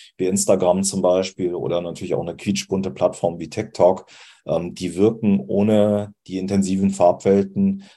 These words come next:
deutlich unattraktiver. Das heißt, auch das sind Interventionen, die helfen können, wenn man mal am Anfang versucht, äh, so einiges mal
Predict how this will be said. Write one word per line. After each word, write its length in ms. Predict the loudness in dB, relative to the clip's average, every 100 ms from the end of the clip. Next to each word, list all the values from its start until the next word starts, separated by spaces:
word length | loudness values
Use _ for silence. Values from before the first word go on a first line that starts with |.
| 0
deutlich 380 | 2 2 -2 -8
unattraktiver. 1000 | 0 0 0 -4 -4 -6 -10 -6 -6 -8 -20 _ _
Das 160 | -12 4
heißt, 240 | 4 4
auch 180 | 0 -2 -2
das 260 | 2 4 2
sind 320 | -2 -2 -2
Interventionen, 880 | -2 -2 -2 -2 -2 -2 2 4 4
die 160 | 0
helfen 360 | 2 0 0 -6
können, 280 | -2 0 2
wenn 120 | 2
man 200 | 0 0
mal 240 | 2 4
am 140 | 4 2
Anfang 440 | -2 2 2 2
versucht, 460 | 0 -4 -4 -6 -6
äh, 460 | 0 4 6 4 0
so 200 | 2 4
einiges 440 | 6 6 4 2
mal 360 | 4 6 6 2